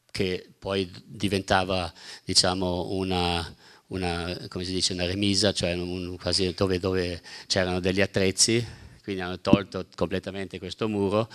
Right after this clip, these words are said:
Questo per noi forse adesso è stata anche una fortuna, perché la possiamo chiudere con vetro e quindi abbiamo una bella atmosfera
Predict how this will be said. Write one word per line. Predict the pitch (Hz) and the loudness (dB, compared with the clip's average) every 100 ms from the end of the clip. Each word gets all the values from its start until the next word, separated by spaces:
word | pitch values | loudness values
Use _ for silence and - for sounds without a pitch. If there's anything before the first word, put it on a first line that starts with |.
| - - | -16 -12
Questo | - 98 87 110 - - - | 2 2 4 2 2 -8 -4
per | 98 | -2
noi | 95 98 98 85 - - - | 2 4 4 2 -4 -20 -14
forse | - 92 - | -4 0 2
adesso | 92 90 | 2 0
è | 85 | -2
stata | 92 90 87 | -2 -2 -4
anche | - | -4
una | 98 | -6
fortuna, | 95 117 95 95 87 | -2 -4 0 0 0
perché | 85 85 | 0 0
la | 82 | -2
possiamo | 90 - 90 90 87 | 2 2 2 0 -2
chiudere | - 98 92 | 2 2 2
con | 92 98 | -2 -2
vetro | 90 87 - | 2 0 2
e | 85 | -2
quindi | - 87 87 | -2 -4 -2
abbiamo | 87 87 85 | -2 -2 -2
una | 85 | -4
bella | 85 87 85 | -2 -2 -2
atmosfera | - 90 - 92 | 0 0 2 2